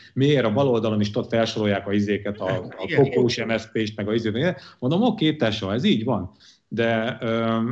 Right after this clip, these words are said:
Speaker 1: azok nem állítják magukról, hogy ők szentek. Hát legalább ennyivel előrébb vannak, nem mint hogyha jobb lenne egy kokós M S Zp-s egyébként. De hogy, ö, hogy ha egy párt tíz éve nyomatja magáról azt, hogy ő-, ők a morális fölény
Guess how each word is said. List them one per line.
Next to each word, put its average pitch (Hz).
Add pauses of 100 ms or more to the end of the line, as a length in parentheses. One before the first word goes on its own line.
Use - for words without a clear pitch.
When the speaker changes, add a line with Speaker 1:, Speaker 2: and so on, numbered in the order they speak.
(120)
Speaker 1:
azok 147
nem 214
állítják 120
magukról, 120
hogy 127
ők 107
szentek. 98 (460)
Hát 107
legalább 147
ennyivel 131
előrébb 101
vannak, 104
nem 131
mint 113
hogyha 120
jobb 117
lenne 113
egy 107
kokós 107
M 95
S 95
Zp-s 92
egyébként. 95 (340)
De 120
hogy, 131
ö, 131 (680)
hogy 131
ha 127
egy -
párt 123 (920)
tíz 156
éve 120
nyomatja 104
magáról 101
azt, 104 (420)
hogy 104
ő-, 113
ők 151
a 110
morális 104
fölény 87